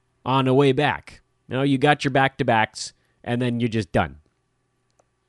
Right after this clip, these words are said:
If we get really good news about Paul George between now and draft season, which is about a month from now, maybe a month and a week even, then he'll move up probably even potentially ahead of Dame, but I, I might put him in that eight hole,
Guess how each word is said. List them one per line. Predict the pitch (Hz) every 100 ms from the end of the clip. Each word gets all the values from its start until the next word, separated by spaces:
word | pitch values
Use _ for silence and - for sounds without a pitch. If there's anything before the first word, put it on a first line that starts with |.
| _ _ _ _ - _ _ _ _
If | 151 165
we | 302
get | 311
really | 240 247
good | 196 190
news | 180 151
about | 139 120
Paul | 147 139
George | 113 117 104
between | 101 110 107
now | 110 120 131 135 -
and | 123 120 110 104 _ _ - 127
draft | 120 135 135 131 -
season, | - - 143 113 85 78
which | 90 -
is | 104
about | 107 117 127
a | 120
month | 123 127 -
from | 110 101
now, | 92 71 85 104 _ -
maybe | 98 92
a |
month | 92 113 110
and | 95
a | 90
week | 117 110 -
even, | 98 80 78 90 - _ _ _ -
then | 131
he'll | 127 165 170
move | 156 165 131
up | 143 120 _ -
probably | 185 214 185 135 135 120 -
even | 196 165 123
potentially | 120 135 131 107
ahead | 98 117
of | 107 87
Dame, | 110 95 95
but | 101 92
I, | 101 101
I |
might | 123 113
put | 110 117
him | 110 101
in |
that | 90 -
eight | 143 131
hole, | 98 98 92 92